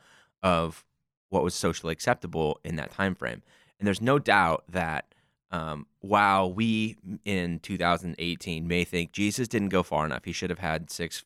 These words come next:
female disciples. Um, the fact that he allowed women was such a huge step forward in that time frame, in that context.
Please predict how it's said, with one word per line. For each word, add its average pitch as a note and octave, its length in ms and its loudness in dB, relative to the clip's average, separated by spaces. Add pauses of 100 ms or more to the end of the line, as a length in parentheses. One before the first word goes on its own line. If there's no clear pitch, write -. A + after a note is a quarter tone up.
female D#2+ 300 -6
disciples. B1 520 -10 (480)
Um, F2 300 0 (100)
the F#2+ 160 -2
fact A2 260 2
that A#2 120 -6
he F2 380 -6
allowed F2 440 0
women E2+ 260 -4
was E2+ 120 -4
such - 160 -4
a - 20 -6
huge F3 720 2
step - 240 0
forward A2 420 2
in F2 260 -6
that A2+ 260 4 (120)
time A2+ 360 -4
frame, E2+ 240 -8
in E2 100 -8
that G2 180 -4
context. - 520 -8